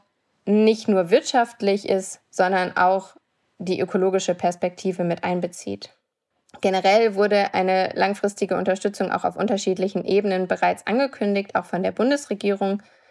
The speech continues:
Wichtig ist nochmal, dass auch die ökologische Perspektive mitgedacht wird. Denn nur dann können wir dafür sorgen, dass wir auch unsere Lebensgrundlage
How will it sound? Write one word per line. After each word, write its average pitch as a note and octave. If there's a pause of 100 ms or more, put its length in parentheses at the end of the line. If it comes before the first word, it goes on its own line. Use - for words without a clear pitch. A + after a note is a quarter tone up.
(220)
Wichtig G#3+
ist F#3+
nochmal, F#3 (340)
dass F3+
auch F#3+
die -
ökologische G3
Perspektive F3 (300)
mitgedacht F3+
wird. - (600)
Denn F#3+
nur G3+
dann G#3 (240)
können G3
wir G#3
dafür G#3
sorgen, G#3
dass -
wir F#3+
auch F#3
unsere F#3
Lebensgrundlage F#3+